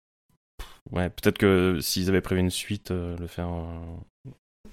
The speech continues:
je sais pas, le rendre bien plus fort après, ouais, pour les, pour les prochains films.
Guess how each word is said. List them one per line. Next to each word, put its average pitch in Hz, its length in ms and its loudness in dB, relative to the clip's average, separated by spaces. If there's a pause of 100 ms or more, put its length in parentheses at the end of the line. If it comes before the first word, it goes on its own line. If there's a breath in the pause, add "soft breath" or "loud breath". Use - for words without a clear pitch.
(420)
je - 60 -8
sais 92 40 -2
pas, 87 160 -6 (120)
le 101 100 2
rendre 95 400 0
bien 104 260 0
plus 110 180 -6
fort 113 200 6
après, 110 280 8
ouais, 117 100 12
pour 110 160 8
les, 104 200 10
pour 104 140 4
les 92 100 4
prochains - 340 -2
films. 143 300 0